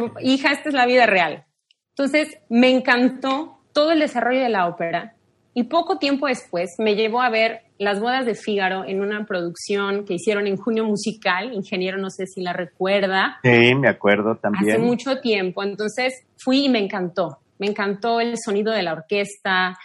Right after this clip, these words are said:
Speaker 2: los cantantes, el coro. Era algo que yo en mi vida me imaginé que fuera todo ese cúmulo de,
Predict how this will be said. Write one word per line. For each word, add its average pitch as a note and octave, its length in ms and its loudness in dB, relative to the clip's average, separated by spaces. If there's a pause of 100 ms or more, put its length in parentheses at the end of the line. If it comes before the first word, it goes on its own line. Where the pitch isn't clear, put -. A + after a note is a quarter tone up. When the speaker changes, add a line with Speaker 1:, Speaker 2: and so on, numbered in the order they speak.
(260)
Speaker 2:
los G3+ 220 2
cantantes, G3+ 760 0
el G3 300 -4
coro. A#3 500 4
Era A3 140 6
algo A3+ 200 4
que A3 160 -2
yo G#3 260 -2 (120)
en A3+ 300 0
mi A#3 120 0
vida D4 460 0 (560)
me G3 240 -2
imaginé G3 840 -2 (320)
que G#3 120 0
fuera A#3 440 2
todo B3 240 0
ese B3+ 340 -2
cúmulo B3 560 -2
de, F#3+ 300 -4